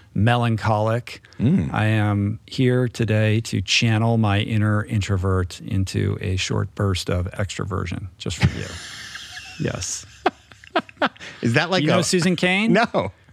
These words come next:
Speaker 2: I
Speaker 1: She's
Speaker 2: don't.
Speaker 1: great. Yeah. So you're not up, you, you didn't listen to the podcast that we just dropped this morning already? Come on, man.
Speaker 2: Oh, the
Speaker 1: What kind
Speaker 2: one
Speaker 1: of
Speaker 2: this
Speaker 1: team
Speaker 2: morning,
Speaker 1: member?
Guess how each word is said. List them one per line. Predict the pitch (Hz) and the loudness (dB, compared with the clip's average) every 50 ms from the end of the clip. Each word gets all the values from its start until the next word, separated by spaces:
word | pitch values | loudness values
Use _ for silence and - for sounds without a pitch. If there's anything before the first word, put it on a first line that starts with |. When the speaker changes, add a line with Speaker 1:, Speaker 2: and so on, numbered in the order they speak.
| - - | -4 -2
Speaker 2:
I | - | -2
Speaker 1:
She's | - 135 120 | -2 -2 -2
Speaker 2:
don't. | - - | -2 -2
Speaker 1:
great. | 104 98 90 87 78 - _ _ - | -2 -2 -4 -6 -10 -14 _ _ -6
Yeah. | - 117 104 95 - - _ _ | -4 -2 -2 -2 -4 -10 _ _
So | - - - 135 120 113 | -8 -2 0 2 2 2
you're | - - 143 165 | 2 2 2 2
not | 175 180 170 | 2 2 2
up, | 170 170 - - | 2 0 -2 -2
you, | 170 143 160 165 | 0 0 0 2
you | 160 160 175 | 2 2 4
didn't | 190 190 165 143 | 4 4 4 4
listen | 147 170 160 - 196 | 2 2 2 2 2
to | 180 180 | 2 2
the | 160 156 151 147 - - - | 4 2 2 0 -2 -2 0
podcast | 156 147 147 - - 170 175 165 - | 0 2 2 2 2 2 2 2 0
that | 151 135 | -2 -2
we | 135 131 | 0 0
just | 120 135 110 - | -2 -2 -2 0
dropped | - 127 123 135 - | 0 0 0 0 0
this | - 135 - - 131 | -2 -4 -2 0 0
morning | 123 120 139 151 160 160 156 | 2 2 2 2 2 0 -2
already? | - 117 117 120 120 120 131 160 170 | 0 2 2 4 4 2 2 2 0
Come | 165 - - 170 190 | -2 -2 -2 0 0
on, | 190 123 92 92 95 | 2 0 0 -2 -4
man. | 98 98 101 104 - 208 | -4 -4 -2 0 2 4
Speaker 2:
Oh, | 214 190 165 | 4 4 4
the | 147 139 156 | 2 2 2
Speaker 1:
What | 160 | 4
kind | 170 185 | 4 4
Speaker 2:
one | 185 180 | 4 4
Speaker 1:
of | 175 | 2
Speaker 2:
this | 170 151 | 2 2
Speaker 1:
team | - 202 208 190 | 4 4 4 6
Speaker 2:
morning, | - - 240 233 208 170 131 | 6 6 6 4 4 4 2
Speaker 1:
member? | 139 127 117 101 90 | 2 2 2 0 -2